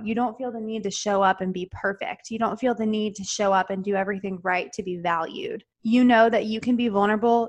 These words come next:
you can own who you are as a person, and you can let others see into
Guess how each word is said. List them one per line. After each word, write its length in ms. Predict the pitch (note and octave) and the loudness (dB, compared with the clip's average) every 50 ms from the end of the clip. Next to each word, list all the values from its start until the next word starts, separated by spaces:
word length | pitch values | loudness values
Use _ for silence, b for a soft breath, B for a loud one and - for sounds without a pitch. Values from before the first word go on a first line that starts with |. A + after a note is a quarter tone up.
| - - | -4 -8
you 100 | G#3+ G#3 | -8 -8
can 220 | G3 - A3+ A3 - - | -6 -4 -4 -4 -2 0
own 400 | G3+ G3+ G3 G3+ G#3+ A3+ A3+ - - - | 0 2 4 4 2 2 0 -4 -6 -2
who 100 | - A3+ | 0 0
you 220 | A3 G#3+ A3 G#3+ G3 | 0 2 2 2 4
are 200 | F3+ F#3 F#3+ G3+ | 4 4 4 4
as 120 | G#3 F#3+ | 2 0
a 40 | G3+ | -4
person, 640 | G3 - - F3 F3+ - - A#3+ B3+ C4+ D4 D4 - _ _ - | -6 -8 -12 -14 -14 -8 -4 -2 -2 -2 -2 -4 -8 _ _ 0
and 380 | A#3+ A#3 A#3 A3+ A3+ A3+ A3+ - - _ | 2 4 4 4 4 2 0 -2 -6 _
you 160 | A3 A3 A3+ | -8 -8 -4
can 220 | - - C4 B3 A#3 | -2 2 2 4 4
let 200 | G#3+ A3 G#3+ - | 4 4 4 4
others 380 | G3 G#3 G3+ G#3+ G#3 G#3+ G#3 | 2 2 2 2 0 0 -2
see 380 | - - - G3+ G3+ G#3 G3+ - | -4 -4 -4 -2 -2 -2 -2 -2
into 800 | - F#3 F#3 F#3+ A3 B3 B3+ - - - A3 G3+ G3+ G3+ G3 F#3+ | -2 -2 -2 0 0 0 -2 -4 -4 -2 2 4 4 4 4 2